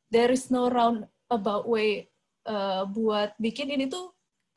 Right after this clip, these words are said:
environmentally friendly gitu. Kayak, kayak nggak mungkin, nggak mungkin nggak hurting the earth gitu kalau ngerjain ini. Jadi kayak agak conflicted juga gitu, deep down inside tuh kayak,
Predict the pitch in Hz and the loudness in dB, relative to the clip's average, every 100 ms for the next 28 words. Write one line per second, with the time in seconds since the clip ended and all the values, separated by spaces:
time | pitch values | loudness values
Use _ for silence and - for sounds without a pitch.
0 | _ _ _ _ - 254 254 226 226 226 | _ _ _ _ 0 0 2 0 0 0
1 | 233 226 233 214 208 214 220 220 233 208 | 0 0 -2 -4 -4 -2 -2 -2 -6 -8
2 | - 220 226 - 233 233 220 220 262 247 | -2 0 0 0 0 2 2 4 4 4
3 | 233 233 214 233 240 233 208 233 220 226 | 2 0 0 0 2 2 0 0 -2 -4
4 | - 226 214 202 220 220 - 208 196 196 | -4 -2 -2 -2 -6 -8 -6 -4 -4 -4
5 | 202 196 196 190 196 196 196 202 254 277 | -6 -6 -10 -10 -12 -12 -8 -8 -2 -2
6 | 247 226 202 196 _ _ _ _ 240 247 | 0 -4 -6 -10 _ _ _ _ 0 2
7 | 254 247 - 254 233 240 226 226 240 240 | 2 0 4 2 2 2 2 4 2 2
8 | 214 196 208 214 220 233 226 277 226 220 | 0 -2 -2 0 -2 -2 -2 -2 -2 -2